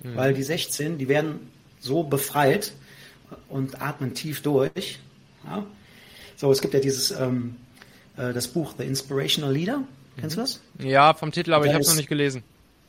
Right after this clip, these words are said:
Speaker 2: Ja, ähm, ich krieg's jetzt auf Englisch nicht hin, das Zitat,
Speaker 1: Mhm.
Speaker 2: aber inhaltlich ist, äh, äh, das Zitat, "Es gibt nichts Schlimmeres für einen Top-Mitarbeiter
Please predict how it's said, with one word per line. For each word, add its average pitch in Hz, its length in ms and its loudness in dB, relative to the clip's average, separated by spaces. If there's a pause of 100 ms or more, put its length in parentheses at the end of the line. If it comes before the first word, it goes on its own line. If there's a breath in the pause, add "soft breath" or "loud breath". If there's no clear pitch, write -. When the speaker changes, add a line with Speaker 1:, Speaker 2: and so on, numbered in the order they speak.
(120)
Speaker 2:
Ja, 151 200 -8 (500 loud breath)
ähm, 143 300 -2 (300)
ich - 120 -12
krieg's 156 200 -4
jetzt 139 100 -2
auf 135 160 -4
Englisch 147 300 -4
nicht 135 160 -4
hin, 143 180 -2
das 117 160 -4
Zitat, - 340 -8
Speaker 1:
Mhm. 110 120 -10
Speaker 2:
aber 175 80 -6
inhaltlich 160 580 -4
ist, 147 340 -4
äh, 139 280 -2
äh, 135 40 -10 (420)
das - 160 -6
Zitat, 143 460 -2 (440 loud breath)
"Es - 160 -6
gibt - 240 -8 (200)
nichts 135 640 -4
Schlimmeres 139 580 -4
für 139 180 -4
einen 127 280 -6 (200)
Top-Mitarbeiter 135 1040 -4